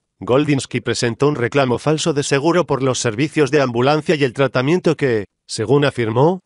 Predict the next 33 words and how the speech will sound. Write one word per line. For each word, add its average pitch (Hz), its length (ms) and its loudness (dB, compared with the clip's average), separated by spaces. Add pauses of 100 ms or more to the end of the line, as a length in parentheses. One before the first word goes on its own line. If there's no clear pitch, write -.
(160)
recibió 123 540 0
como 147 220 2
resultado 135 540 0
de 131 120 2
las 120 160 0
lesiones 156 440 0
sufridas 160 540 -2
en 135 100 2
la 117 100 0
caída. 98 440 -2 (920)
La 123 120 0
empresa 127 480 0
analizó 120 420 0
las 139 180 0
grabaciones 131 640 0
y 135 60 2
descubrió 113 520 0
la 127 120 2
mentira. 107 520 -4 (1000)
Este 123 280 -2
quince 151 320 -2
de 139 180 2
enero 143 300 2
fue 160 160 0
detenido 147 480 2
para - 160 0
asistir 127 440 -2
a 135 40 2
una 139 180 0
citación 120 500 0
en 147 120 0
la 110 100 0
corte, 135 480 0